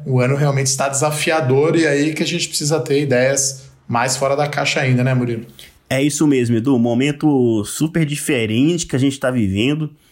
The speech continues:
Speaker 2: Todos os ativos considerados seguros, né, como por exemplo o ouro e as treasuries, estão caindo, né, junto com os ativos de risco, como por exemplo as ações, que mostram uma corrida desenfreada por liquidez, né?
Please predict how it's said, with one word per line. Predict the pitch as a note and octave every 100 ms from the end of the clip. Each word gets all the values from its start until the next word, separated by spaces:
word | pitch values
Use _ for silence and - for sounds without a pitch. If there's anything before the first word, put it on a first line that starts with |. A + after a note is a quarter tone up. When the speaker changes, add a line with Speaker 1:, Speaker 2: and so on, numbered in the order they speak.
| _ _ -
Speaker 2:
Todos | D3 F3 E3
os | D3 C#3
ativos | C3+ - - C#3 C3+ C3
considerados | - C3 B2 B2+ B2 B2 A#2+
seguros, | - G2+ F#2 C#3+ D3 G#2+
né, | A#2 A#2
como | - B2 A#2
por | A#2+
exemplo | A#2 G#2 A2+ A2+ A2
o |
ouro | G2 A#2+ C#3+ B2+ G#2+ - - -
e | A#2+
as | A#2 -
treasuries, | - A#2 A2 A2+ G#2+ G#2+ G#2
estão | A2 - C3+
caindo, | D3 D3 A2 A#2+ F3+ E3 G#2+
né, | G2+ G#2+ A2 G#2 F#2 F2+ F#2+ F2+ D#2+ - G#2
junto | G#2+ C3 B2+
com | -
os | A#2+
ativos | A#2 - A#2 A2+
de | -
risco, | F#2+ C3+ E3+ -
como | G2+ A#2
por | - A#2
exemplo | G#2 A#2 G#2 G2
as | G2
ações, | G2+ - C#3+ D#3+ - - - - - - _
que | -
mostram | A3+ C#3+ C#3+ F3
uma | F3
corrida | F3 B2+ B2+ D#3 D3
desenfreada | B2 C#3 E3 A#2+ A2+ B2+
por | - C#3 C#3
liquidez, | C#3 F3 A2+ G#2+ G2 F#2+
né? | F#2